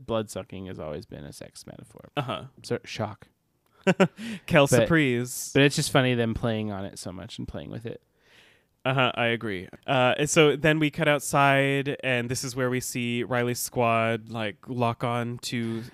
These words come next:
Speaker 2: Spike, and "We got a cold one." And <laughs> then he's like,
Speaker 1: This is it.
Speaker 2: he's like, "Uh, uh, it's a standard triangle flanking maneuver." <laughs> He, like, orders them to do that, and I was like, "Triangle flanking maneuver."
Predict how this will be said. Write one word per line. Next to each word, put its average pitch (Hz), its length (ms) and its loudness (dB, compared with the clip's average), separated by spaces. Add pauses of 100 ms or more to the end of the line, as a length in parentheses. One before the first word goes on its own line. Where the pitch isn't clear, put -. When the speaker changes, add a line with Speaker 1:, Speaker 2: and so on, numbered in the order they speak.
(100)
Speaker 2:
Spike, 120 580 0
and 123 260 -10
"We 120 80 -12
got 131 180 -8
a 120 60 -14
cold 123 320 -8
one." 117 380 -6 (340)
And 233 200 8
<laughs> 202 80 2
then 202 180 10
he's 190 400 -2
like, 175 120 8
Speaker 1:
This 156 240 8
is 120 160 -2
it. 104 240 -4 (220)
Speaker 2:
he's 139 160 -2
like, 135 320 2
"Uh, 165 80 2 (260)
uh, 135 340 0
it's 156 180 -4
a - 40 -2
standard 147 460 4
triangle 147 380 0
flanking 127 420 -2
maneuver." 110 540 -4 (320)
<laughs> - 0 - (340)
He, 285 240 12
like, 170 240 12
orders 160 320 8
them 165 180 8
to 160 60 2
do 160 140 4
that, - 100 2
and 143 100 4
I 147 40 6
was 139 100 2
like, 135 240 2
"Triangle 165 840 2
flanking 120 560 -4
maneuver." 110 440 -2